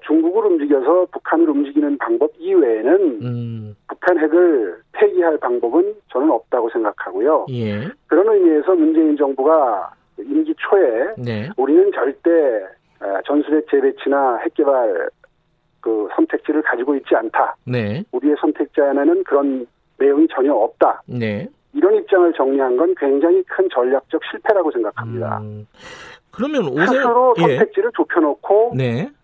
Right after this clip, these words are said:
Speaker 1: 어, 중국을 움직이고 북한을 움직일 카드를 버린 상태에서
Speaker 2: 음.
Speaker 1: 게임을 시작을 한 거죠.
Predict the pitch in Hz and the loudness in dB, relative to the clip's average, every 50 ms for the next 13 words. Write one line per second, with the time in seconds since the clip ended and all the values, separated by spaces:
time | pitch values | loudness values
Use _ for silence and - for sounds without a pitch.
0 | _ - - 117 113 107 104 101 92 170 - - 170 175 170 175 175 175 170 156 | _ -4 -4 -2 -2 -2 -2 -4 -6 -8 -2 0 2 4 4 4 4 4 4 2
1 | 156 143 147 143 147 151 180 175 - - - 160 151 151 147 139 135 131 131 139 | 2 0 0 0 2 2 0 0 -2 -6 -4 -2 -2 0 0 -2 -2 -4 -4 -6
2 | 135 - - - - 127 120 127 147 - 175 349 370 - _ _ _ _ _ _ | -6 -6 -6 -4 -4 -2 0 2 2 2 2 2 0 -4 _ _ _ _ _ _
3 | _ _ - - 131 143 156 208 254 262 247 247 214 196 - - 170 143 127 120 | _ _ -4 0 2 2 4 4 2 2 2 2 2 0 0 0 0 0 2 2
4 | 117 143 156 143 110 - - 120 113 113 110 110 110 107 101 101 101 101 _ _ | 2 2 2 2 0 -2 -6 -10 -12 -10 -10 -10 -10 -10 -12 -12 -14 -16 _ _
5 | _ _ _ - 175 175 175 165 175 175 - - - 151 127 123 - 113 104 101 | _ _ _ 0 2 4 4 4 4 2 0 0 -2 -2 -2 -2 -4 -6 -8 -12
6 | - - - - - | -14 -16 -16 -16 -18